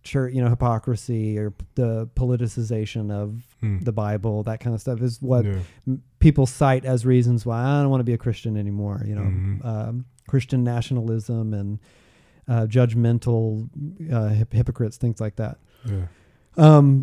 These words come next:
Speaker 1: but the statistics will usually be freighted on the side of, like, "Oh, his white millennials," and it kind of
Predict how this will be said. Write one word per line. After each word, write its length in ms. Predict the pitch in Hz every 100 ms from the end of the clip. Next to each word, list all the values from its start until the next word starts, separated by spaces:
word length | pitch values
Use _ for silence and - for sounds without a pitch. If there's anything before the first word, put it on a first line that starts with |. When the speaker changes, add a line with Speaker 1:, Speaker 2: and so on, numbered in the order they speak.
| 135
Speaker 1:
but 200 | 165 143
the 160 | 147
statistics 640 | 135 - 156 226 - 151 123
will 200 | 156 151
usually 320 | 165 156 151
be 120 | 135
freighted 320 | 127 147 135
on 120 | 127 123
the 80 |
side 260 | 117 127 120
of, 80 | 113
like, 160 | 117
"Oh, 140 | 123 139
his 340 | 123 123 117
white 260 | 117 123 123
millennials," 580 | 123 123 120 113 117 127
and 120 | 135
it 200 | 151 -
kind 200 | 165 160
of 180 | 143